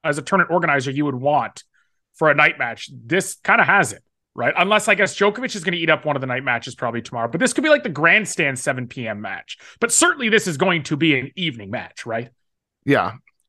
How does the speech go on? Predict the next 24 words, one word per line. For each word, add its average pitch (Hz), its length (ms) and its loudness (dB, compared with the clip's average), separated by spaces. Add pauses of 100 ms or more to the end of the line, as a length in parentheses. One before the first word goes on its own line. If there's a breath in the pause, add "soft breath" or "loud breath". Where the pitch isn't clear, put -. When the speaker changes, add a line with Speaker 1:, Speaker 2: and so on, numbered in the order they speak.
(120)
Speaker 2:
All 170 120 6
right. 120 240 2
What 165 180 6
do 247 60 4
you 269 160 6
think 220 240 2
about, 156 420 4
okay, 139 180 0
Jannik 170 380 2
Sinner 160 400 0
and, 123 460 -6
uh, 117 240 0
Dusan 127 320 -4
Lajovic. 113 640 -2 (800)
Dusan 311 380 2
is 180 80 2
plus - 560 0 (240)
three 165 400 2
seventy-five 113 720 -2
for 107 100 -10
the 92 100 -8
first - 340 -6
set. 80 240 -6 (580)
He's 165 260 0